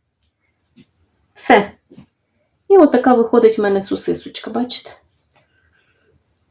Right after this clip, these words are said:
Отака. Все, і складаю. Виробила, друзі, одну бляшку. Зараз включу духовку на сто вісімдесят градусів, нехай гріється.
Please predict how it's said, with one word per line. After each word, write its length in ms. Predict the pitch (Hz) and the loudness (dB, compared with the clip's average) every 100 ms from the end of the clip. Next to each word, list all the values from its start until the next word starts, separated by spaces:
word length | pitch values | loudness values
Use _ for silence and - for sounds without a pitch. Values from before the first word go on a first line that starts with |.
| _ _ _ _ _ _ _ _ _ _ _ _ _ _ _ - - | _ _ _ _ _ _ _ _ _ _ _ _ _ _ _ -6 0
Отака. 440 | 339 233 - 156 - - _ _ _ _ _ _ _ _ _ _ _ _ _ _ _ _ _ _ _ _ _ _ | 2 2 -2 -6 -8 -20 _ _ _ _ _ _ _ _ _ _ _ _ _ _ _ _ _ _ _ _ _ _
Все, 200 | - 392 | 2 4
і 120 | 330 | 4
складаю. 640 | - 285 262 202 196 202 - - - - _ _ - - - - _ _ - - _ _ - | 2 0 2 0 -2 -4 -10 -14 -12 -12 _ _ -20 -20 -20 -20 _ _ -20 -20 _ _ 2
Виробила, 480 | 320 240 202 208 | 6 6 4 2
друзі, 340 | 202 202 202 208 | 2 0 0 2
одну 260 | 214 220 | 2 4
бляшку. 540 | 254 311 427 494 - 233 | 4 6 4 2 2 4
Зараз 300 | 262 269 269 | 6 6 4
включу 320 | 262 254 262 | 0 -2 -2
духовку 480 | 214 240 339 370 302 | -4 -2 -2 0 2
на 100 | 269 | 0
сто 200 | 262 262 | 4 2
вісімдесят 520 | 247 247 226 - 220 | 2 0 -2 0 0
градусів, 500 | 220 220 208 202 220 | 2 2 2 -2 -4
нехай 220 | 214 233 | -2 2
гріється. 500 | 247 339 415 359 - | 4 8 6 6 -2